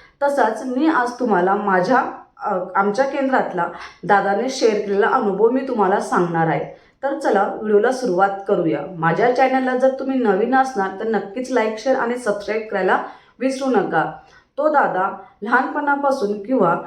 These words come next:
जेव्हा त्याला समजायला लागलं तेव्हापासून तो दादा सेवेकरी आहे आणि नेह-, नित्य नियमाने तो स्वामी महाराजांच्या केंद्रात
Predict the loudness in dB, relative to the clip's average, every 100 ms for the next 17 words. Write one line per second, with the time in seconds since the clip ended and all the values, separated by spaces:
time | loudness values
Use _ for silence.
0 | -14 -12 0 4 4 4 0 0 0 0
1 | 2 2 2 0 -2 0 2 2 2 0
2 | -2 -2 2 4 4 2 -2 0 2 2
3 | 0 0 2 2 2 -4 -8 -16 -12 -4
4 | -2 0 2 2 2 0 0 4 4 4
5 | 0 0 0 0 0 4 2 2 0 2
6 | 0 0 -2 2 2 4 0